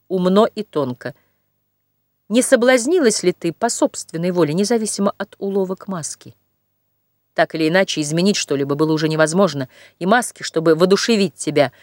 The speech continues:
не оставалось ничего иного, как превратиться в еще более настойчивого обольстителя. Но она напрасно старалась вести себя как соблазнитель. Этого было не нужно. Ты уже была соблазненной женщиной.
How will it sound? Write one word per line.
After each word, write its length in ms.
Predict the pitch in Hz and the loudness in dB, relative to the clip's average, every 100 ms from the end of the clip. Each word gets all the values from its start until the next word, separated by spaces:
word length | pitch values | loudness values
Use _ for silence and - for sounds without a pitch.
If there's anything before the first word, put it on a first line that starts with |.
| _ _ | _ _
не 80 | 254 | -4
оставалось 440 | - 277 262 247 | 2 4 4 2
ничего 360 | 254 - 247 247 | -2 0 6 6
иного, 280 | 247 233 180 | 6 4 2
как 180 | 180 | 0
превратиться 680 | - 190 190 190 214 - 160 - _ _ | 0 4 4 2 -4 -4 -4 -4 _ _
в 40 | 165 | -4
еще 240 | 196 226 | 2 4
более 240 | 196 190 185 | 6 6 6
настойчивого 800 | 202 - 226 - 127 120 120 123 _ _ | 2 2 0 2 -2 -4 -4 -10 _ _
обольстителя. 880 | 147 143 139 - - 127 - 104 92 _ _ _ _ _ _ _ _ _ _ _ _ _ _ _ _ | -8 -6 -6 -8 -10 -14 -12 -14 -16 _ _ _ _ _ _ _ _ _ _ _ _ _ _ _ _
Но 100 | 143 | 0
она 140 | 160 | 2
напрасно 440 | 165 170 190 180 135 | 4 4 2 -2 -6
старалась 440 | - 131 127 127 | -4 -2 0 -2
вести 240 | 135 - 127 | -6 -8 -10
себя 240 | 127 127 | -6 -6
как 160 | 127 - | -6 -8
соблазнитель. 640 | 127 135 127 127 113 120 - _ _ | -4 -2 -2 -4 -6 -10 -14 _ _
Этого 280 | 302 - 151 | -6 -2 0
было 160 | 143 139 | 0 0
не 140 | 135 | -2
нужно. 380 | 123 113 110 120 _ _ _ | -4 -6 -10 -12 _ _ _
Ты 140 | 180 | -2
уже 260 | 175 156 180 | 0 4 2
была 360 | 147 139 131 131 _ _ | 2 -2 -4 -6 _ _
соблазненной 960 | _ - 143 131 139 120 131 131 127 127 | _ -6 -4 0 -2 -2 -2 -2 -2 -4
женщиной. 640 | 123 123 117 - 117 117 | -4 -6 -6 -10 -12 -14